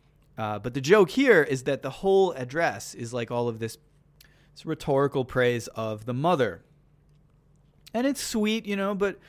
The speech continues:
at the same time, I, I don't know if such a thing would be possible in the era of matriarchy, of mother right.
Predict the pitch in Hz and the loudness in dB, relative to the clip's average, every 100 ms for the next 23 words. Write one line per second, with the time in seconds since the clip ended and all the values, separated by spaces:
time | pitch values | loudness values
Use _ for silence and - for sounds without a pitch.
0 | - - - 240 240 - 262 233 - 277 | -20 -14 -6 -6 -6 -6 -4 -4 -6 -2
1 | 262 190 165 160 170 _ - - - 175 | 0 0 0 -2 -8 _ -18 -16 -14 -8
2 | 190 165 170 180 220 254 190 196 214 214 | -8 -8 -8 -2 0 0 0 2 2 2
3 | 185 - 170 165 165 165 147 - 165 165 | 0 -4 -4 -4 -4 -4 -4 -6 -8 -6
4 | 165 160 139 123 131 127 - 139 151 147 | -6 -6 -6 -4 -6 -6 -6 -6 -6 -6
5 | 135 127 123 - 123 120 120 120 120 117 | -4 -2 -4 -6 -6 -4 -6 -6 -4 -2
6 | 117 - 113 110 107 107 107 - 107 101 | -2 -4 -6 -6 -8 -10 -10 -10 -12 -12
7 | - - - - _ - 107 113 113 110 | -14 -18 -20 -20 _ -16 -12 -6 -6 -6
8 | 104 98 98 - | -8 -8 -12 -14